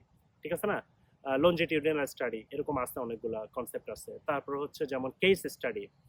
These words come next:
বা কোহর্ট স্টাডি, কেস রিপোর্ট, তারপর হচ্ছে কেস কন্ট্রোল স্টাডি, ক্লিনিক্যাল ট্রায়ালস, এর মধ্যে র‍্যান্ডম ক্লিনিক্যাল ট্রায়ালস আছে,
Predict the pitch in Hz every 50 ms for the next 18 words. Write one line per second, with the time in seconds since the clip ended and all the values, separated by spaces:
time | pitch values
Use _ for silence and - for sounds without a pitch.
0 | _ _ _ - - 127 - - 156 139 160 156 143 131 - - 139 123 113 107
1 | - - - - - - - - - - 190 196 - - - - - - 139 113
2 | 98 - - _ _ _ - - - - - - - - 151 139 135 - - 135
3 | 135 131 135 139 - - 151 139 - 190 196 190 - - 165 147 143 - 180 165
4 | 139 131 - - 127 113 110 101 - - - - - - - - - - 185 180
5 | 180 180 - 196 180 - - - 143 127 117 107 101 98 - - - 147 143 151
6 | 151 143 - 160 151 147 - - - - - 131 135 139 143 156 - - 147 135
7 | 127 131 - 127 123 - 135 120 117 113 - 120 - - - 110 104 - - -
8 | -